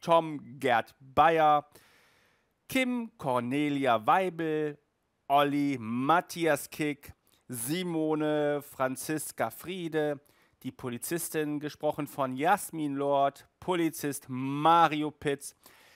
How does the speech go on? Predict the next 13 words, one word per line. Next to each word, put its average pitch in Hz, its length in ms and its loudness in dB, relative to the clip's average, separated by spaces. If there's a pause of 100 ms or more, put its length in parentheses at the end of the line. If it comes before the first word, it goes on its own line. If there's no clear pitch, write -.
(140)
die 113 220 -10 (160)
Wettersprecherin 131 1200 -2
Franziska 147 960 -2
Grün, 139 580 -2 (400)
Nachrichtensprecher 131 1200 -2
Mario 139 880 2
Bellon, 135 640 -2 (640)
Jinglesprecherin 139 1080 -2
Cornelia 127 800 -2
Prescher 135 720 -2 (380)
und 165 240 -2
der 127 160 2
Anrufer 120 720 -4